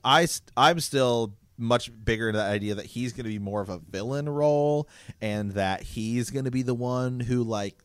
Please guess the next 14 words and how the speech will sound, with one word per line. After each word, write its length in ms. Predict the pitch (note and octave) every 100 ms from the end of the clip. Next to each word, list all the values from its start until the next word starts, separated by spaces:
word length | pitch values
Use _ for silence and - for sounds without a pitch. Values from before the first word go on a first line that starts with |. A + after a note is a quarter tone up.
| -
brings 360 | G#2+ A2 A2+
Palpatine 680 | - B2 A#2 A#2+ - B2 A#2
back 500 | A2+ A2+ A#2 A2+ -
because 480 | G#2+ F2+ G#2+ G2 G2
he 100 | G#2+
doesn't 340 | F#2+ G2+ G#2+
like 180 | - G2+
the 80 | G#2+
direction 420 | G2 F#2+ G2 -
that 160 | F#2 -
Kylo 340 | - G2+ F#2+
Ren 200 | F#2 F#2+
is 120 | F2+ -
taking 560 | - G2+ G#2+ G#2+ G2+